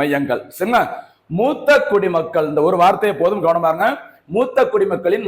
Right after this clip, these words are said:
முழுமையான பராமரிப்பிற்கு தமிழக அரசால் அறிவிக்கப்பட்டுள்ளது. சரிங்களா? முதுமை காலத்துல மூத்த குடிமக்கள் தனிமை, மருத்துவ நலன், பொருளாதார சார்பு உள்ளிட்ட பல்வேறு சவால்களை எதிர்கொள்ள நேரிடுவதை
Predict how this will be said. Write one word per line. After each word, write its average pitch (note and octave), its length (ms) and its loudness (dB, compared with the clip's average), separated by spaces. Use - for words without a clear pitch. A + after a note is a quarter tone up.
முழுமையான A3 520 2
பராமரிப்பிற்கு F3+ 840 0
தமிழக A3+ 400 0
அரசால் G3+ 400 4
அறிவிக்கப்பட்டுள்ளது. C#3+ 760 -2
சரிங்களா? A3 260 0
முதுமை C4+ 440 2
காலத்துல D#3 380 0
மூத்த C#4 240 0
குடிமக்கள் G3 560 0
தனிமை, G3 480 0
மருத்துவ A3+ 420 2
நலன், G3 320 2
பொருளாதார A3+ 560 6
சார்பு F3 460 2
உள்ளிட்ட E3+ 260 0
பல்வேறு B3+ 460 6
சவால்களை F#3+ 640 4
எதிர்கொள்ள E3 380 0
நேரிடுவதை E3+ 520 0